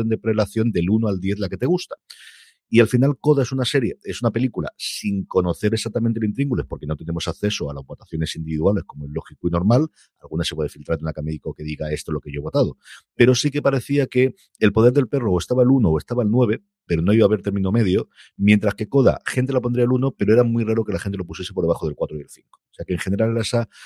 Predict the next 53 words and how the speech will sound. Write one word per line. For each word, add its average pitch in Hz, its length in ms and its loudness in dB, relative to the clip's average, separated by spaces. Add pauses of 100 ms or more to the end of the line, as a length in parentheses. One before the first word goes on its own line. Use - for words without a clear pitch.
(180)
película, 120 480 4 (800)
algo 143 260 6
similar 131 300 -2
a - 20 2
lo 120 80 4
que 120 80 -6
ocurrió 107 240 0
con 107 160 -2
Green 104 260 0
Book 101 180 -2
hace 101 440 0
tres 95 260 -6
años, 107 480 0
de, 113 440 4
es 98 360 -2
de 107 140 -4
consenso 131 600 0
y 127 60 2
es 107 140 -2
un 104 100 -2
tipo 110 240 -4
de 110 80 -2
película 117 460 -2
que 98 160 -4
parece 101 380 -2
que 101 80 -10
este 104 120 -12
sistema 95 320 -6
de 90 60 0
votación 87 480 -4 (240)
le 87 180 2
puede 90 240 0
favorecer. 76 540 -10 (360)
Más 156 180 4
cosas 170 240 0
que 156 100 -6
podemos 151 200 -2
contar 143 240 -2
sobre 139 180 -4
el - 40 -10
funcionamiento 131 560 -2
de 113 140 2
Coda, 135 260 2
que - 80 -6
es 107 80 -4
curioso, 120 480 2
es - 100 -12
que 127 120 -4
en 120 80 -8
España 123 280 -2
no 151 60 -2
está 131 140 -4
disponible, 104 460 -2